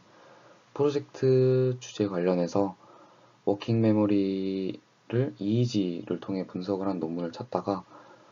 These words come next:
어, 제가 할 주제와 패러다임 등이 매우 유사하여 선택하게 되었습니다.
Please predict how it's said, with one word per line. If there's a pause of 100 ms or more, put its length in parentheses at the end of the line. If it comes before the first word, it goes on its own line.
(440)
어,
제가
할
주제와
패러다임
등이
매우
유사하여
선택하게
되었습니다.